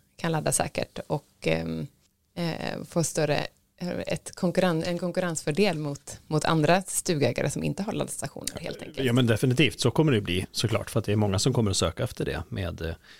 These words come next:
Speaker 2: med, eh, lättillgänglig laddning, helt enkelt.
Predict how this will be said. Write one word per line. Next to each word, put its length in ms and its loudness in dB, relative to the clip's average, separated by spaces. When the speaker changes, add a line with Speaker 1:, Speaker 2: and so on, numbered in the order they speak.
Speaker 2:
med, 260 0
eh, 380 0
lättillgänglig 640 6
laddning, 360 4
helt 160 -2
enkelt. 300 -6